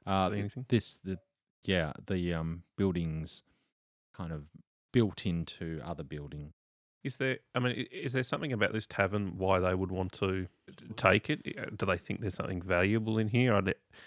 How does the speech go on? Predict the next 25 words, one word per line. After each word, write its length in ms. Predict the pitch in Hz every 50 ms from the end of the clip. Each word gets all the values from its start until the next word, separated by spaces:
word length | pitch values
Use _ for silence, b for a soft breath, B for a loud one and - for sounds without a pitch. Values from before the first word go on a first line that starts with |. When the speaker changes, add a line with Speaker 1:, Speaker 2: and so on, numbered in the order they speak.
| b b b b
Speaker 2:
I 120 | - 107
assume 340 | - - - - - 120 113
they're 80 | 107 95
not 120 | 98 101
going 240 | 95 98 95 92 90
into 140 | 87 - 101
s-, 160 | 95 - - -
every 240 | 104 107 87 95 92
single 300 | - - 101 90 87 90
house 540 | - - 95 87 87 87 - - - - - - _ _ _ _ _ -
in 120 | - 101
the 80 | 87 82
city 460 | - - 104 87 - 87 85 82 - _ _ _ _ _ -
at 160 | 101 98 -
this 140 | - 101 104
stage, 500 | - - - - - - - - - - -
that, 100 | - - - -
you 100 | 104 92
know, 100 | 87 85
they 60 | 87
have 120 | 95 95 -
some 140 | - 98
kind 120 | 92 90 -
of 80 | -
plan. 560 | - - 95 90 87 82 87 87 90 104 113